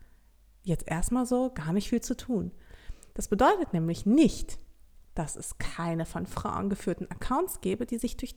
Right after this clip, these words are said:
Themenvielfalt und Meinungen hervorstechen, sondern dass es sie einfach sehr wohl gibt. Es gibt Frauen, die sich zu Musik äußern, zu Sport, zu Bildung, zur Politik.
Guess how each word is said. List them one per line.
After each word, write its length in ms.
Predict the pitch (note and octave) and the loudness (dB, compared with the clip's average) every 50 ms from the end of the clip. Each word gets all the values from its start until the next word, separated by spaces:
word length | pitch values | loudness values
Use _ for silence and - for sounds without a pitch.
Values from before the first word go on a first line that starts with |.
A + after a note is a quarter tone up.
| - - | -10 -2
Themenvielfalt 880 | - C#4 C#4 C#4 C4 C4 - - B3 A#3+ - - - A3 G#3+ A3 G#3+ | 2 2 4 4 2 0 -2 -2 -2 -2 -2 0 2 4 4 4 4
und 100 | G#3 G3+ | 2 2
Meinungen 360 | G3+ G#3+ B3+ D#4+ D#4 A3+ G3 | 2 2 2 2 2 2 2
hervorstechen, 760 | F3 E3+ D#3+ D#3 - - - - - - - G3 F#3+ - C4 D4 - - - - - - | 2 2 0 -2 -2 -2 -4 -4 -4 -2 -4 -4 -2 -2 -4 -6 -6 -12 -16 -20 -20 -16
sondern 300 | - - A#3+ A#3 B3 A#3+ | -4 0 2 2 2 2
dass 140 | B3 A#3+ B3 | 0 0 0
es 100 | B3 - | -2 0
sie 120 | - A#3 A3 | 2 2 2
einfach 180 | G#3+ B3 A3+ | 2 2 0
sehr 340 | - - A3+ A3+ G#3+ G3 G3 | 0 4 6 6 6 6 4
wohl 220 | B3 D4 D#4 D4 | 4 4 4 4
gibt. 260 | - - - - - - | 2 0 -2 -2 -2 -6
Es 160 | - - - | -6 -6 0
gibt 280 | - E4+ G4+ - - | 0 0 0 0 -10
Frauen, 560 | - - - - F#3+ F#3+ F#3+ F#3+ G3 G3+ G3+ - - - - - - - - | -10 -8 -2 2 4 4 6 4 4 2 0 -4 -10 -18 -18 -18 -14 0 2
die 120 | C#4 C4+ | 2 2
sich 220 | - C4+ B3+ - - | 4 0 -2 -2 -2
zu 140 | - D4+ | 0 0
Musik 460 | C#4+ D4 C#4+ A3 - A3 A#3 - - - | 2 2 0 4 6 6 6 6 4 2
äußern, 300 | F#3 G3+ G3 A#3 A3+ A3 | 2 2 4 2 0 0
zu 100 | - A#3+ | -2 -6
Sport, 720 | - - - - - A3+ A#3 A3+ A3+ A3 G#3+ G#3+ G#3+ - | -6 -8 -8 4 8 10 10 12 12 10 8 6 4 0
zu 160 | - - A3+ | -2 -2 -2
Bildung, 560 | G3+ - B3+ C4+ C4+ B3+ A#3 A3+ A3 A3 G#3+ | 4 8 8 10 10 10 8 6 4 4 2
zur 140 | - - A#3+ | 4 2 0
Politik. 680 | - - A#3+ A#3+ B3 - - - D4 C4 F#3+ - - | 2 2 2 2 2 2 2 4 4 4 4 2 -6